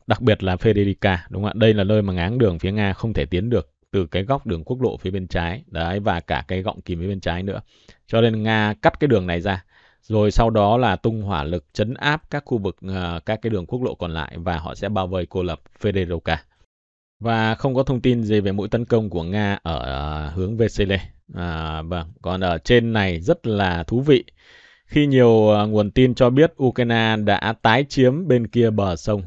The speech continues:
của phía Nga ở La Makivka. À, cái điều này thì mặc dù thú vị nhưng mà chúng ta lại không có quá ngạc nhiên bởi vì là, à, thứ nhất đây là một cái thành mà Ukraine không thể để mất, đúng không ạ? Và tôi đoán với cái,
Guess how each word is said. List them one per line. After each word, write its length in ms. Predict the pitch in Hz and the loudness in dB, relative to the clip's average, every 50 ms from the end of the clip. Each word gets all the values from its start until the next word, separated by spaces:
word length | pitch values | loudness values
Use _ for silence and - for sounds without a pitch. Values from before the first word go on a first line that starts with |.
| 80 | -10
của 200 | - - 90 78 | -10 -8 -6 -6
phía 160 | - - 82 | -4 -4 -4
Nga 300 | - 101 95 90 - - _ - | -2 -2 -4 -4 -6 -8 _ -10
ở 320 | - 73 69 67 69 73 | -6 -4 -4 -4 -4 -4
La 200 | 82 90 90 90 | -2 -2 -2 -2
Makivka. 680 | 87 92 95 95 - - 104 101 - 104 101 87 87 - _ _ _ - 95 82 | -2 -4 -4 -4 -4 -6 -8 -6 -4 -2 -4 -4 -4 -10 _ _ _ -16 -12 -10
À, 200 | 82 80 80 80 80 | -8 -6 -6 -6 -4
cái 80 | 101 | -2
điều 140 | 101 95 87 | -2 0 -2
này 260 | 82 85 82 80 80 | -2 -2 -6 -6 -6
thì 320 | 80 85 82 82 80 78 76 - _ - - - - - _ _ - | -6 -4 -4 -4 -4 -4 -6 -10 _ -20 -20 -20 -20 -20 _ _ -2
mặc 160 | 120 120 - | -2 0 2
dù 120 | 123 127 | 2 2
thú 140 | 117 - 156 | 2 2 4
vị 200 | 175 185 156 104 | 4 4 4 4
nhưng 160 | 120 131 135 | 2 0 0
mà 320 | 131 120 107 104 101 95 92 - | 0 2 2 2 0 0 -2 -4
chúng 140 | 117 123 | -4 0
ta 100 | 127 131 | 0 0
lại 100 | 117 - | 0 0
không 180 | - - 127 117 | -4 -6 -6 -4
có 100 | 113 127 | -4 -2
quá 180 | 123 123 117 123 | 0 0 0 0
ngạc 220 | 143 127 - - | -2 -6 -6 -4
nhiên 220 | 107 110 110 107 95 90 | -2 0 0 -2 -2 -4
bởi 220 | 95 95 85 78 | -4 -2 -2 0
vì 180 | 82 90 90 92 | 0 0 0 0
là, 380 | 92 95 92 87 85 85 82 - _ _ _ _ _ _ _ _ _ - - _ | 0 0 0 0 -2 -4 -6 -8 _ _ _ _ _ _ _ _ _ -20 -20 _
à, 280 | - 98 98 101 98 95 | -6 -2 -2 0 0 0
thứ 140 | - 127 | 2 2
nhất 200 | 139 151 185 202 | 4 4 4 4
đây 140 | 151 143 135 | 4 4 4
là 80 | 127 117 | 4 2
một 100 | 107 107 | 2 0
cái 80 | 127 | 0
thành 260 | 135 139 120 110 104 104 | 0 0 0 0 0 -2
mà 60 | 101 | -2
Ukraine 260 | 107 - 127 120 120 | -2 -2 -2 -2 -2
không 160 | 113 - 123 | -2 -4 -4
thể 140 | 101 101 85 | -4 -2 -2
để 100 | 71 64 | -2 -4
mất, 220 | 78 110 135 143 _ - | -4 -4 -4 -6 _ -10
đúng 180 | - 92 101 | -10 -8 -6
không 80 | 117 113 | -6 -6
ạ? 40 | - | -8
Và 220 | - 95 95 104 98 | -6 -2 0 0 0
tôi 200 | - - 127 127 | 2 2 2 4
đoán 340 | 123 120 113 113 127 147 147 | 6 4 4 4 2 0 2
với 220 | 135 127 127 135 | 2 4 2 2
cái, 520 | 127 - 131 117 113 123 135 147 165 175 | 2 0 0 2 2 2 0 0 -2 -4